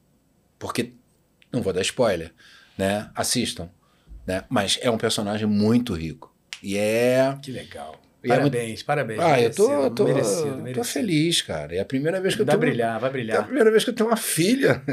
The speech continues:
Speaker 1: <laughs> na T V, entendeu? Assim, linda, um amor. E como colocou um, um,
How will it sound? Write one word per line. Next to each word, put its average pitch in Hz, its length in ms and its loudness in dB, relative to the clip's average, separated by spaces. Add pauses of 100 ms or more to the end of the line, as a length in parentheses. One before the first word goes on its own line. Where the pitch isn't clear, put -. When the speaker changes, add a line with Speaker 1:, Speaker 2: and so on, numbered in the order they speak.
(120)
Speaker 1:
<laughs> - 260 -2
na - 140 6
T 139 160 4
V, 131 680 2
entendeu? 113 560 2
Assim, 85 600 -6
linda, 95 800 -2
um 160 80 -10
amor. 175 560 -4 (1080)
E 85 920 -4 (1200)
como 92 200 -4
colocou 98 640 2
um, 80 460 -6 (120)
um, 71 500 -12